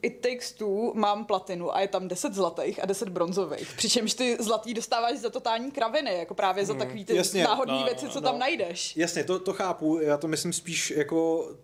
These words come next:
Speaker 3: to, že, jako, že když dostaneš platinovou trofej, tak je to pro mě samozřejmě
Speaker 1: Jako
Speaker 3: v, v, v, v téhle úplně bizarní, jako,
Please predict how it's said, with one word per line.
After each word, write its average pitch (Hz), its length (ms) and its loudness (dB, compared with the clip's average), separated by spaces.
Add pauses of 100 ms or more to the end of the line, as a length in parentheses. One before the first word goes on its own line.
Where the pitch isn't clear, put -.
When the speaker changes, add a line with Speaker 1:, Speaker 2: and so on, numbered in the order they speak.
(140)
Speaker 3:
to, 143 180 4
že, 156 360 2
jako, 147 200 0
že 156 100 0
když 147 220 -2
dostaneš 160 360 0
platinovou 170 600 0
trofej, 120 600 2 (280)
tak 131 120 2
je 139 80 6
to 151 80 4
pro 151 160 -2
mě 156 580 2 (680)
samozřejmě 127 340 4
Speaker 1:
Jako 139 160 4 (280)
Speaker 3:
v, - 220 -18 (260)
v, - 0 -
v, 127 480 -12
v - 160 -16
téhle 127 260 2 (220)
úplně 131 200 2
bizarní, 135 880 0
jako, 131 260 0